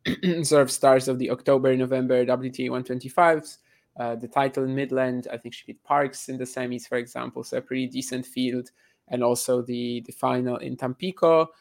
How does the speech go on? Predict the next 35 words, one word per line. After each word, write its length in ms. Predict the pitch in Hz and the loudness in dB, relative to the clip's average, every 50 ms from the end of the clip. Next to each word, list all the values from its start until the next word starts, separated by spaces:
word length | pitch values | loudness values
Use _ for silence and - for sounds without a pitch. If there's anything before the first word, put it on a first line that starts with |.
| _ _ _ _ | _ _ _ _
where 180 | - 131 131 127 | 0 2 2 2
she 200 | 127 - 139 135 | 2 2 2 2
lost 180 | 135 131 131 - | 2 2 2 -2
to 60 | 135 | -4
Emina 320 | 131 131 131 131 131 127 | -2 -2 0 0 0 2
Bektas. 540 | 127 139 131 127 - - 135 127 123 - - - | 2 2 2 2 2 0 2 2 2 0 -2 0
But 180 | - 135 127 131 | 0 0 2 2
then 180 | 147 143 135 | 2 2 2
this 260 | 127 143 156 151 - | 4 2 2 2 4
year, 160 | - 160 156 151 | 4 4 4 4
she, 200 | - - 127 120 | 2 -2 -4 -4
of 120 | 120 - | -4 -4
course, 160 | - 127 - | -6 -10 -8
starts 240 | - - 123 123 - | -6 -6 -8 -8 -6
playing 300 | - - 127 123 123 127 | -4 -4 -2 -2 -2 -2
major 280 | 131 135 131 - 135 131 | -4 -4 -4 -2 -2 -2
events 520 | 127 123 127 123 120 123 - - - - - 113 123 | 0 0 0 -2 -2 -4 -8 -10 -12 -10 -8 -4 0
right 200 | 135 131 127 127 | 2 2 2 2
away, 300 | 127 123 127 127 123 123 | 0 0 0 2 2 2
and 140 | 123 123 123 | 0 -2 -4
she 160 | - - 127 | -6 -6 -4
gets 240 | - 120 120 - - | -2 -2 -2 -4 -6
Kas-, 240 | - 131 127 - - - - - | -8 -8 -8 -6 -6 -8 -6 -2
only 240 | - 143 139 135 131 | 0 0 0 2 0
loses 240 | 131 135 127 127 123 | 0 0 -2 -2 -6
to 80 | - 127 | -10 -10
Kasatkina 520 | - 131 123 - 131 127 _ - 127 127 | -10 -8 -6 -4 -6 -6 _ -4 -4 -4
and 100 | 123 120 | -4 -4
Azarenka 460 | - 127 123 123 120 123 127 131 127 131 | -4 -4 -2 -2 -2 -2 -2 -2 -2 -2
in 140 | 127 123 | -2 -2
the 80 | 123 123 | -2 -4
first 260 | - - 123 - - | -2 -4 -4 -4 -4
couple 260 | - - 127 127 127 | -6 -6 -4 -4 -6
of 80 | 123 120 | -6 -6
weeks. 340 | 127 123 123 - - - | -6 -8 -8 -8 -12 -18